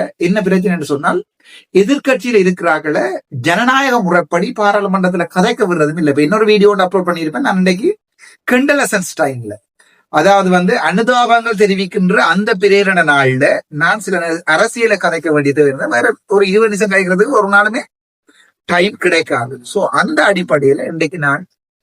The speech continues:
கதைச்சு நான் அந்த வீடியோ போட்டிருப்பேன். ஏனென்றால், எங்களோட முஸ்லிம் காங்கிரஸ் தலைவர் ரவுக் ஹக்கீமும், அஹ், ஒன்று ரெண்டு முஸ்லிம் எம் பி மேலும் எங்களுடைய தேசிய தலைவர் பிரபாகரன் இந்த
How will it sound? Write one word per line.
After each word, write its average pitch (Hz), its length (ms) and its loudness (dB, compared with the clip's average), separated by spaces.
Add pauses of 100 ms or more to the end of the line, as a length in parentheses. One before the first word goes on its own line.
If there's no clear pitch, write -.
(520)
கதைச்சு 196 320 -2
நான் 226 180 0
அந்த 214 80 2
வீடியோ 190 260 4
போட்டிருப்பேன். 180 420 0
ஏனென்றால், 175 300 -2
எங்களோட 185 180 0
முஸ்லிம் 196 300 -2
காங்கிரஸ் 180 440 -2
தலைவர் 160 380 0 (160)
ரவுக் 170 280 0
ஹக்கீமும், 143 600 0
அஹ், 170 220 2 (320)
ஒன்று 185 180 2
ரெண்டு 185 140 -2
முஸ்லிம் 175 320 -2
எம் 160 100 -4
பி 151 60 -2
மேலும் 147 260 -2
எங்களுடைய 208 280 0
தேசிய 190 360 2
தலைவர் 185 300 -2
பிரபாகரன் 160 500 0
இந்த 247 180 0